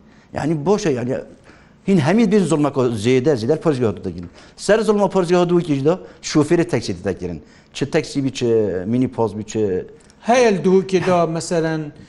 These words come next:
Speaker 2: خیزانک، دو خیزان پیویا تاکسی
Speaker 1: بله،
Speaker 2: بی.
Speaker 1: بله، که ناس اراد بود سینت خم یه تن دو خیزان و سه خ-، خیزان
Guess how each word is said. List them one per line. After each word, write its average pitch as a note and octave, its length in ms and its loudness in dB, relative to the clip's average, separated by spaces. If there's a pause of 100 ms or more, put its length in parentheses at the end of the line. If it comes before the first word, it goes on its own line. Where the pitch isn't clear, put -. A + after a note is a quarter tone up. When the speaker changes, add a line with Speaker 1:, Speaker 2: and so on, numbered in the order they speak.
(140)
Speaker 2:
خیزانک، D#3+ 720 0
دو G#3 80 2
خیزان E3 380 -2
پیویا C#3 300 -2
تاکسی - 260 -2
Speaker 1:
بله، C3+ 140 4
Speaker 2:
بی. A2 60 -2
Speaker 1:
بله، B2 180 2
که G#2+ 120 -2
ناس A#2 320 0
اراد A2+ 280 2
بود A#2 220 -6
سینت D3+ 280 -6
خم A#2+ 300 -4 (320)
یه A#2+ 80 0
تن C3+ 160 -4
دو B2 200 -2
خیزان B2+ 380 0
و A#2 40 -4
سه D3+ 200 -2
خ-، C#3 360 -2
خیزان C#3 440 0